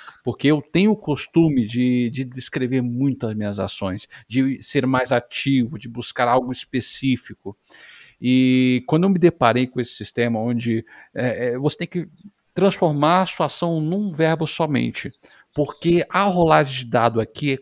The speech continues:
cruel, cara. É cruel e muitas das ações que eu tava pretendendo fazer não eram da minha alçada, de fato. Eu fiz um personagem mentalista, eu fiz um cara que fa-, descrevia o perfil psicológico do, da vítima ou da, das pessoas que estavam em sua volta envolvidas no caso.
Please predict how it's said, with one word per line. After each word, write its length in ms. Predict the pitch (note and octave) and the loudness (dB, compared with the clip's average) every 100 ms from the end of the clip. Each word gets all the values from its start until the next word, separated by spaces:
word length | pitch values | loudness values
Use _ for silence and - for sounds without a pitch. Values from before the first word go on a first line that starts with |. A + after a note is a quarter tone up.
| _ | _
cruel, 600 | - D#3 D3+ F3+ - G#2 - | -4 0 2 2 0 -2 -10
cara. 360 | - - D3 - _ _ _ _ - | -16 -16 -18 -20 _ _ _ _ -4
É 120 | G#2 | -4
cruel 360 | - B2 A#2+ C#3+ | -2 4 4 4
e 120 | E3 | 0
muitas 380 | D3 E3 G#3 G3 | -2 -2 0 2
das 140 | D3+ C#3+ | 2 0
ações 320 | C3 C3+ B2+ | 0 -2 -2
que 160 | - | 0
eu 100 | C3+ | 2
tava 220 | E3+ E3 D3+ | 2 0 0
pretendendo 440 | C#3 B2+ B2+ A#2+ | -4 -4 -2 -2
fazer 340 | - G#2+ G#2 C3 | 0 0 2 2
não 200 | D#3 C#3+ | 2 2
eram 680 | C#3+ F3 G3 F3+ D3 A#2+ G#2 | 2 2 -2 -4 -4 -8 -4
da 200 | C3+ C3+ | 0 0
minha 240 | C3 B2 | 0 0
alçada, 520 | A2+ A2+ - G#2+ G#2 | -2 -4 -2 0 0
de 140 | G#2+ G#2 | -4 -10
fato. 400 | - G2 - _ _ - - | -10 -12 -12 _ _ -8 -4
Eu 100 | G#2+ | 0
fiz 120 | A#2+ | 2
um 40 | |
personagem 540 | B2+ C#3 - C3+ C3 F3+ | 2 0 0 2 2 2
mentalista, 760 | G3 - G#2 G#2+ A#2 - A2 - - _ | 0 0 -2 -2 -4 -6 -14 -16 -20 _
eu 80 | - | -8
fiz 120 | G#2 A#2 | -4 -4
um 60 | |
cara 260 | - A2+ B2+ | 0 2 2
que 240 | - D#3+ | 0 -4
fa-, 160 | D#3 D3+ - - - | -4 -8 -10 -20 -4
descrevia 500 | B2+ - C3+ A#2+ D3 | -2 0 0 2 2
o 40 | - | 2
perfil 560 | E3+ B2+ - E3 A3 | 0 -2 -2 0 0
psicológico 760 | - - - E3 C3 C3+ - F#3+ | -2 -8 -2 0 2 2 0 0
do, 380 | F3+ F3 E3 D3+ | 2 2 2 2
da 180 | B2+ G#2 | 2 0
vítima 500 | A2+ D3+ D#3 - A2+ | 0 -2 -2 -2 -2
ou 60 | |
da, 180 | A2 G#2+ | 0 -2
das 160 | A2 - | -4 -6
pessoas 320 | A#2+ - - | -6 -4 -6
que 80 | - | -6
estavam 160 | B2 | -6
em 40 | A#2+ | -4
sua 200 | A2+ A2 | -2 0
volta 320 | C3 C3 C3+ | 2 2 0
envolvidas 480 | A#2+ G#2+ A2 A2 A2+ | -4 -4 -6 -6 -10
no 120 | G#2+ | -12
caso. 440 | G2+ G2 - - | -12 -12 -14 -20